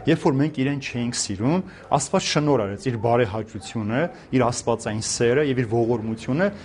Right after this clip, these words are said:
իր որդու միջոցով ուղարկեց, որպեսզի մարդը նորից Աստծո հետ հաշտվի։ Աստված չսպասեց մարդուն, թե մարդը երբ պիտի գա իրենից ներողություն խնդրի։ Աստված չսպասեց, թե մարդը երբ պիտի գիտակցի, որ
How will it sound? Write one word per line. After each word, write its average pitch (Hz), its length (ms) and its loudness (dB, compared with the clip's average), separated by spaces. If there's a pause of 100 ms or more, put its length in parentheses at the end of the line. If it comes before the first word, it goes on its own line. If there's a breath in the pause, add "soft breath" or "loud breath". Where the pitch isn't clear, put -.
իր 196 180 4
որդու 151 360 2
միջոցով 123 600 -4
ուղարկեց, 127 500 2 (200 loud breath)
որպեսզի 127 460 0
մարդը 156 520 2 (380 loud breath)
նորից 135 420 2 (220)
Աստծո - 300 -2
հետ 135 200 0
հաշտվի։ 107 500 -4 (360 loud breath)
Աստված 190 440 2
չսպասեց - 760 0
մարդուն, 123 440 0
թե 123 200 0
մարդը 135 460 2 (300 loud breath)
երբ 156 300 4
պիտի 123 240 -6
գա 120 200 0
իրենից 120 260 0
ներողություն 113 600 0
խնդրի։ 101 440 -6 (260 loud breath)
Աստված 180 400 2
չսպասեց, - 540 0
թե 135 140 2
մարդը 131 420 0
երբ 143 240 2
պիտի 117 200 -4
գիտակցի, 120 640 0
որ 135 180 4